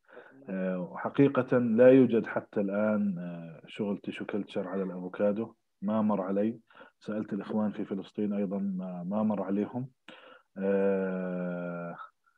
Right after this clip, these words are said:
Speaker 2: ما هو السبب؟ ما هي ال-، ال-، ال-، الإشكال؟ آه، ما هي الخطة؟ م-، ما حدا، ما حدا اشتغل،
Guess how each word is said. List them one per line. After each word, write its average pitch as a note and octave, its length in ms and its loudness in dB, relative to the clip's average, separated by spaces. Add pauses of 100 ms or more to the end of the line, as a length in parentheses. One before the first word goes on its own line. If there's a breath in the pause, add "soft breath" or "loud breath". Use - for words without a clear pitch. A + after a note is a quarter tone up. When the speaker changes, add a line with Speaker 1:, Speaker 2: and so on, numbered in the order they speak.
(360)
Speaker 2:
ما A2+ 120 4
هو A2 220 4
السبب؟ A2+ 580 4 (200)
ما G2+ 300 0
هي G#2 200 2
ال-، F#2+ 180 0
ال-، F2+ 220 -4
ال-، E2 420 -10
الإشكال؟ A2 920 4 (540 soft breath)
آه، F2 200 -8
ما G#2+ 220 0
هي G#2+ 180 0
الخطة؟ A#2+ 680 0
م-، G#2+ 200 -6
ما B2+ 100 4
حدا، A#2+ 360 6
ما A#2+ 140 6
حدا G#2+ 240 2
اشتغل، G#2 500 0